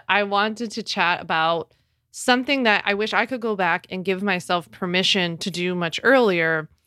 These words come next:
because I think that once I did give myself permission to do this, it, it really not only impacted my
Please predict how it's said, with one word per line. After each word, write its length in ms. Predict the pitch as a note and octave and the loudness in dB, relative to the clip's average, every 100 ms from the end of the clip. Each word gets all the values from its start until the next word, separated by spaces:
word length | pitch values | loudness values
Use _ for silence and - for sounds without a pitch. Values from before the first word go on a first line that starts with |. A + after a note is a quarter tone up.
| - _ - | -20 _ -2
because 240 | G3 G3+ | 2 4
I 80 | G3 | 2
think 220 | G#3+ G#3 | 2 0
that 160 | G3+ E3+ | 0 0
once 220 | F#3+ F#3 | -2 -2
I 100 | F3 - | -4 -2
did 200 | - G3+ | 2 2
give 160 | F#3 F3+ | 2 -2
myself 380 | F3 E3+ F3 - | -2 -2 -4 -4
permission 400 | F#3 E3 E3+ E3 | -6 -4 -4 -8
to 100 | D#3+ | -2
do 220 | G#3 A#3 | 2 4
this, 340 | F#3 F3 - - _ _ _ _ | 4 2 -2 -16 _ _ _ _
it, 160 | - - - | -20 -10 2
it 180 | G#3+ F#3 | 2 2
really 580 | A3 A3 A3+ G#3 F#3 - | 2 4 4 4 2 0
not 260 | A3 A3 | 2 4
only 220 | G#3 G3 | 2 0
impacted 460 | F#3 G3 G3 F#3 F3 | -2 -2 -2 -4 -4
my 260 | F3 F3 | -2 -4